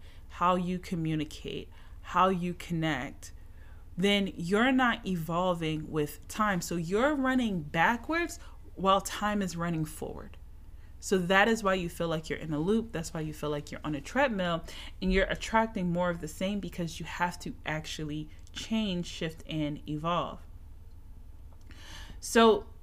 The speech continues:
there are three areas that we focus on in C C C to help you to shift this. Now, one thing that we talk about is the loop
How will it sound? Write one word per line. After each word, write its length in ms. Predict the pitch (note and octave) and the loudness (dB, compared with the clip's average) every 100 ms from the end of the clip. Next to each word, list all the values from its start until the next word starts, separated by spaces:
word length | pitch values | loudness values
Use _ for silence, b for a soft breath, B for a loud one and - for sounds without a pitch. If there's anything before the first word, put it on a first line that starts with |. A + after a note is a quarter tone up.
| - - | -14 -12
there 240 | F#3+ A#3+ B3+ | 4 6 6
are 60 | |
three 360 | A#3+ C4 D4 E4+ | 4 2 2 2
areas 760 | - F#3+ E3 D3+ D3 D3+ - - F3 - | 4 8 8 6 -2 -6 -10 -12 -12 -6
that 260 | E3+ E3+ - | 2 4 4
we 120 | F3+ | 0
focus 480 | D#3+ E3 D#3+ D#3 - | -2 -2 -2 -6 -2
on 320 | D3 C#3+ - | -2 -2 -4
in 220 | - E3 | -2 -2
C 240 | E3 - D#3 | -2 -4 -6
C 240 | - D3 | -6 -8
C 500 | C#3+ - - - - - - b b b b - | -8 -10 -10 -10 -12 -14 -14 b b b b -4
to 120 | F#3+ | -2
help 340 | - F#3 F#3 | 2 2 2
you 120 | F#3+ E3 | -2 -2
to 160 | D#3+ | -4
shift 420 | D#3 - B2+ - | -4 -4 -6 -6
this. 360 | - - - - B B B B B | -6 -6 -6 -14 B B B B B
Now, 380 | F#3 F3+ E3 - | 2 2 2 -2
one 320 | F3+ G3 A#3 | 2 6 6
thing 140 | A#3+ B3 | 6 2
that 100 | G#3+ | 2
we 80 | |
talk 260 | G#3 F#3+ F3 | 0 0 0
about 300 | F3+ F3 - | 2 0 0
is 180 | E3+ E3 | -2 0
the 100 | E3 | -2
loop 320 | D#3+ E3 D#3+ | 0 -4 -4